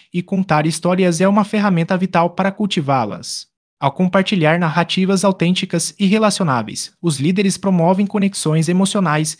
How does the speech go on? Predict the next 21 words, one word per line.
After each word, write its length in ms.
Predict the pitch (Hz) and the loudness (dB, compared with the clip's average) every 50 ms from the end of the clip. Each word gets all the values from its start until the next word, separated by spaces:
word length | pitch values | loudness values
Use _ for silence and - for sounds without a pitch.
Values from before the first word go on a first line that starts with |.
| _ _ - | _ _ -8
inspiram 460 | 143 127 - - - 175 190 190 165 | -6 -6 -6 -4 -2 0 0 2 2
resiliência 720 | 131 151 175 175 185 196 180 165 170 170 - - 180 175 - - | 2 2 2 2 2 2 2 2 2 0 0 -2 -4 -4 -4 -2
e 100 | 170 180 | 0 2
unem 240 | 190 214 214 220 220 | 2 4 4 2 2
suas 300 | 220 - 220 214 180 190 | 2 0 0 0 0 0
equipes 400 | 185 - 190 190 185 185 156 160 | 0 0 -2 0 0 0 0 0
em 80 | 160 | 0
torno 300 | 156 160 165 175 180 170 | 0 0 0 2 2 0
de 100 | 135 160 | 0 0
um 80 | 175 185 | 0 0
propósito 580 | - 208 196 196 - 175 185 190 190 180 214 | 0 -2 -4 -2 0 2 2 2 0 -2 -4
comum. 400 | 196 - 185 175 156 135 117 104 - _ _ _ _ _ - | -4 -2 -2 -2 -2 -2 -4 -6 -10 _ _ _ _ _ -4
Seja 200 | - 156 151 143 | 0 0 2 2
celebrando 520 | - - 190 202 180 151 160 170 170 185 | 2 0 0 0 2 2 2 2 2 0
contribuições, 1000 | 180 - 190 190 190 214 240 202 220 226 208 196 - 180 170 175 175 175 - - _ _ _ | 0 0 -2 -2 -2 -2 -2 0 0 0 0 0 0 -2 0 0 0 -2 -2 -6 _ _ _
enfrentando 580 | 147 - - 202 208 175 - - 170 170 170 165 | -8 -6 -2 0 0 0 0 0 0 2 2 2
desafios 640 | 170 175 170 180 165 - - 175 180 196 196 175 - - | 2 2 2 0 -2 -2 -2 -2 0 0 0 0 -2 -2
ou 80 | 185 196 | 0 0
explicando 500 | 190 - - 185 180 - 180 175 170 160 | 0 -2 -4 -6 -2 0 0 0 2 2
decisões 640 | 147 180 190 - 226 196 147 156 165 180 190 - | 2 2 2 2 0 0 0 2 2 0 0 -2
complexas, 720 | - 190 170 - - 165 165 165 - - 190 180 - - | -2 -4 -2 -2 -2 -2 -2 -4 -4 -4 -4 -4 -4 -8